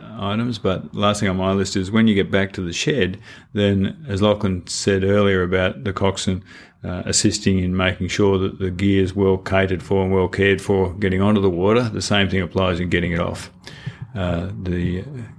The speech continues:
coxswain can add great value, particularly when you're in tight situations or in a boat park. It's really easy to get damage to a boat or to someone else's boat,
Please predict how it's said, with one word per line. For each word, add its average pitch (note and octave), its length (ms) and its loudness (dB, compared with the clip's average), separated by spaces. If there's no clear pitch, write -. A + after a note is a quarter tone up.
coxswain G2 400 0
can F#2 220 0
add F2+ 280 0
great G2 300 0
value, F#2+ 380 0
particularly A2 580 0
when G2+ 180 4
you're G2+ 200 4
in F#2+ 200 0
tight G2+ 280 0
situations G#2+ 680 0
or F#2+ 100 2
in F2+ 80 0
a - 20 -2
boat G2 320 0
park. G#2+ 380 -2
It's F2 200 -8
really G#2+ 360 4
easy F#2 300 0
to F2 100 -2
get G2+ 480 -6
damage F#2+ 380 0
to F#2 160 -2
a F2+ 40 -2
boat F#2 300 0
or F2+ 140 -4
to F2+ 60 -6
someone F2+ 260 -2
else's F#2+ 380 -2
boat, E2 340 -4